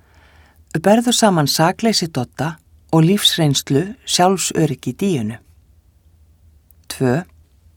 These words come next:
Er munur á frásögn Dodda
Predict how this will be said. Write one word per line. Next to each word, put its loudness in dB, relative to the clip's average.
Er 4
munur 6
á 2
frásögn -2
Dodda -2